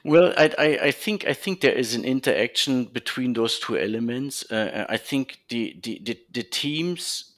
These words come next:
and, and, and, and the way we're working in teams together, it is definitely defining the feel that, that we're having about our company. At the same time, we also wanna make sure that we're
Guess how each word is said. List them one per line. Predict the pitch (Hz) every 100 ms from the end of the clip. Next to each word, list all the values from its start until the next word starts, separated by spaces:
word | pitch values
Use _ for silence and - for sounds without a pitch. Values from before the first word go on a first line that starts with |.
| -
and, | 120 -
and, | 120 104
and, | 123 107
and | 123 117
the | 113
way | 101 113 139
we're | 127 101
working | 107 120 - 120
in | 120
teams | 113 - 127 -
together, | 123 110 113 131
it | - -
is | 123 - -
definitely | 117 - 127 - 101
defining | 110 - 110 113 120 107
the |
feel | 95 - 117 117 139 139
that, | 139 _
that | - -
we're | 110 107
having | 113 117 147 139 - - - -
about | - 107 117 -
our | 110 113 123
company. | 107 104 - 123 147 147 - - -
At | 117
the | 123
same | - 127 139 135
time, | 123 120 123
we | 110
also | 87 113 139 117 - _
wanna | - 117
make | 113 110
sure | - 135
that | 113 110 -
we're | 110